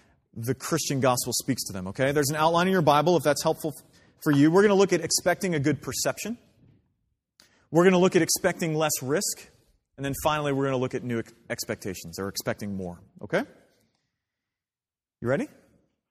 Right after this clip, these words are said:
All right, let's get started. Uh, this first section deals with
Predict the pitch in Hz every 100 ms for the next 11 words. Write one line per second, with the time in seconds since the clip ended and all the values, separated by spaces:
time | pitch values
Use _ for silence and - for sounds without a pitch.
0 | _ _ _ - 104 85 - 135 156 135
1 | 117 87 76 - - - _ _ - 196
2 | - - - - - 185 240 - 262 -
3 | 185 190 196 208 202 175 185